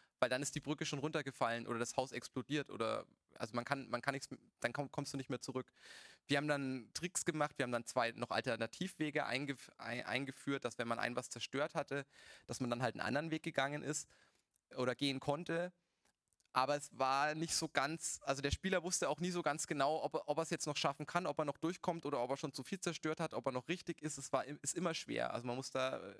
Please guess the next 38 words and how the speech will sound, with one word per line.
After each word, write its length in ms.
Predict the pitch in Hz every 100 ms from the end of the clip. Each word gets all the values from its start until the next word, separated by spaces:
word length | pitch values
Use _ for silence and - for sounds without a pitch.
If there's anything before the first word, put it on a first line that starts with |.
| -
ja, 300 | 113 117 113
sehr, 240 | - 139 135 101
ist 160 | -
da 60 | 143
sehr 160 | 131 135
behutsam 480 | 139 147 139 127
umge-, 260 | 123 147 135 -
musste 280 | 131 -
damit 280 | 123 123 123
sehr 160 | - 131
behutsam 420 | 127 160 139 117
umgehen. 220 | 139 147 - - - -
Und 160 | 185 214
man 160 | 196
wu-, 120 | 180 170
man 160 | 147 147
konnte 280 | 180 175 143
auch 100 | 160
jetzt 160 | -
nicht 180 | 160 -
abfragen 640 | 113 - - 139 156 151 - - - _ _ _
im 120 | - 147
Spiel 360 | - 156 196
oder 180 | 165 143
konnte 200 | 165 151
dem 100 | 139
Spieler 280 | - 160 160
kein 160 | 160
Feedback 380 | 131 160 - 156
geben, 300 | - 156 165
„Okay, 260 | - - 151
du 160 | 151 135
schaffst 300 | - 139 -
es 100 | -
auf 160 | -
keinen 260 | - - 135
Fall 260 | - 120
mehr.“ 360 | 131 113 113 120